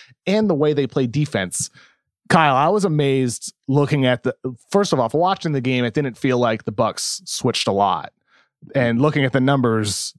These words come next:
they definitely didn't switch a lot. According to Second Spectrum, in that game one,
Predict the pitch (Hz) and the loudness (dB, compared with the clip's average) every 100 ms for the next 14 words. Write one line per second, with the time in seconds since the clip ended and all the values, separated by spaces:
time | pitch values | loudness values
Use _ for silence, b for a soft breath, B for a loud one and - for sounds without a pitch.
0 | _ - 131 117 139 - 107 104 101 95 | _ -2 -2 0 0 0 0 0 -2 -6
1 | - 107 101 92 90 87 - _ _ _ | -4 -4 -2 -2 -2 -2 -6 _ _ _
2 | _ _ _ 123 175 180 156 143 151 131 | _ _ _ -2 2 4 2 0 0 -2
3 | - 127 120 113 120 113 120 107 107 104 | -2 -2 -2 0 0 0 -2 0 0 0
4 | 101 | -4